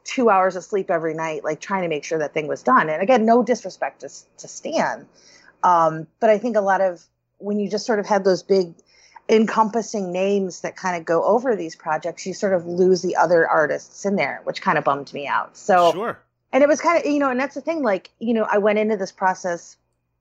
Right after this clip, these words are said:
Speaker 1: sort of having preconceived ideas about, like, things that, you know, you read on Wikipedia or you just sort of, you know, read in different articles and things. And I learned so much about, like, you know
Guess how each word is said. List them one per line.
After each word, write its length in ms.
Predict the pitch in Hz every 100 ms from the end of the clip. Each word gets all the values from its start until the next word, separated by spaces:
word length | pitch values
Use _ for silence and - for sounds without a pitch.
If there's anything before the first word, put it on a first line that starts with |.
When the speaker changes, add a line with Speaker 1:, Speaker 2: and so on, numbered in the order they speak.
| _ -
Speaker 1:
sort 180 | 220
of 140 | 208 202
having 280 | 202 196 175
preconceived 540 | - 208 202 - 180
ideas 380 | 160 165 165 165
about, 240 | 160 151
like, 200 | 165 160
things 340 | - 220 208 196
that, 140 | 180
you 80 | 175
know, 140 | 151 - - - - _ -
you 120 | 196
read 200 | 185 196
on 120 | 208
Wikipedia 800 | 214 214 - - 262 226 180 165
or 120 | 190
you 200 | 190 190
just 200 | 185 190
sort 140 | 214 196
of, 240 | 180 - _
you 140 | 202
know, 120 | 190 170
read 420 | 170 196 190 170 _ _ -
in 120 | 196
different 300 | 185 - 214
articles 420 | 240 277 247 196
and 80 | 165
things. 320 | 160 160 - -
And 120 | 175
I 140 | 202
learned 420 | 185 202 233 185
so 260 | - - 277
much 260 | 240 311 226
about, 240 | 175 160
like, 280 | 160 156 _ _ _ _ _
you 80 | 208
know 260 | 180 156